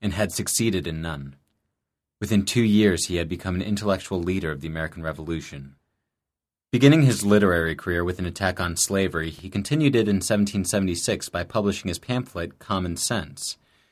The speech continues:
which gave an electric inspiration to the cause of separation and republicanism among the colonists. After serving the new Commonwealth in office and with his pen, he went to France on an official mission in seventeen eighty-one, then returned to his native England,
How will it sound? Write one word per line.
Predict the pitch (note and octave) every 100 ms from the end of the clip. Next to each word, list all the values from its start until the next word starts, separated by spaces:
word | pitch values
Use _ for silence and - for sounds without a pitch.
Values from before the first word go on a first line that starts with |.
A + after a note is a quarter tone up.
| _ _
which | - F#2+
gave | - G#2+
an | G2
electric | F2+ G#2 A#2 - F#2+
inspiration | F#2+ F2 G2 F2+ F2 -
to | E2+
the | -
cause | - A#2 A#2
of | A#2
separation | - A2+ G#2+ G#2+ G#2 G#2
and | F#2+
republicanism | F2+ B2+ C3 - F2 D#2+ E2+
among | E2 E2+ F2
the | E2
colonists. | - G2 D#2+ C#2+ C#2 - - - _ _ _ _ _ _ -
After | G2+ G#2
serving | F#2+ A#2 G#2 G#2
the |
new | G2 F#2+
Commonwealth | F#2+ G2+ F#2+ F2 F2
in | F2
office | F2 F#2 F2 E2 -
and | F2
with | F2+ F2
his | F2+
pen, | - G#2+ E2 D2+ D2 _ _ _ _ -
he |
went | G#2 B2+ C#3
to |
France | C#3 B2+ A2 G2
on | G#2
an | F#2+ F#2
official | F2 B2 - G#2+
mission | G2 E2+ F2
in | E2+
seventeen | F#2+ F2+ F2 F2+
eighty-one, | E2+ E2 F2 E2+ C#2+ C#2 _ _ _ _ _ _
then | G2+ F#2+
returned | F2+ C3 B2 A2
to |
his | G2 F2
native | F#2 F2 F2+
England, | G#2+ D#2+ D2+ C#2+